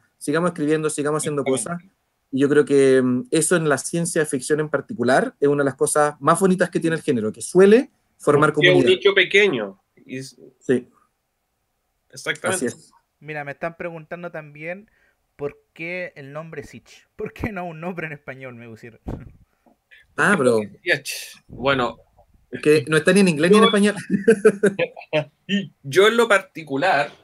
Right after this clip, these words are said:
Speaker 2: bueno, eh,
Speaker 1: Muestre,
Speaker 2: bueno.
Speaker 1: muestre.
Speaker 2: Eh, pucha, a ver.
Speaker 1: La grande, por la que, la que, la
Speaker 2: Sí, pues esa, espérate.
Speaker 1: Espera ahí. No, por mientras yo adelanto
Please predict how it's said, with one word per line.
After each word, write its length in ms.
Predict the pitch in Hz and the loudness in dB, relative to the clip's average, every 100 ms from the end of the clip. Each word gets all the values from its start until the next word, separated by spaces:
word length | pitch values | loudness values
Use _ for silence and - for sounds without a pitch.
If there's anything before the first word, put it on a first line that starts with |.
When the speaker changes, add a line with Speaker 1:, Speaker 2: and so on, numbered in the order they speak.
| _ _ _ _ _ | _ _ _ _ _
Speaker 2:
bueno, 420 | 135 135 117 - _ _ _ - | -12 -8 -8 -10 _ _ _ -18
eh, 460 | 120 117 117 - 147 | -14 -14 -16 -12 -8
Speaker 1:
Muestre, 220 | 160 - | -6 -6
Speaker 2:
bueno. 100 | 120 | -4
Speaker 1:
muestre. 440 | 175 175 120 101 - 233 - - - _ _ _ | -4 -4 -10 -14 -18 -18 -18 -20 -20 _ _ _
Speaker 2:
Eh, 440 | - 110 107 101 98 | -4 -2 0 -2 -4
pucha, 300 | 117 139 113 | -6 -4 0
a 40 | 117 | 2
ver. 160 | 131 - - _ 127 | 0 -6 -20 _ -10
Speaker 1:
La 120 | 135 | -2
grande, 280 | 180 233 170 | 0 2 2
por 120 | 147 | 2
la 120 | 143 | 0
que, 160 | 135 147 | 2 2
la 100 | 147 | 2
que, 300 | - 147 139 | 4 4 4
la 300 | 143 139 139 139 | 0 -4 -6 -2
Speaker 2:
Sí, 240 | 185 202 | 2 2
pues 160 | 131 160 | 4 4
esa, 240 | - 208 - | 2 0 0
espérate. 400 | - 143 98 - - - - 196 - - _ - 139 - 151 | 0 0 0 -6 -14 -12 -4 -4 -4 -20 _ -12 -6 -6 -6
Speaker 1:
Espera 440 | - 196 214 202 190 | -6 -2 2 4 6
ahí. 300 | 196 180 - _ _ | 4 2 -8 _ _
No, 200 | 170 175 | 0 2
por 140 | 190 190 | 4 4
mientras 280 | 214 220 | 4 4
yo 100 | 208 | 4
adelanto 500 | 208 190 202 220 240 | 4 2 2 0 0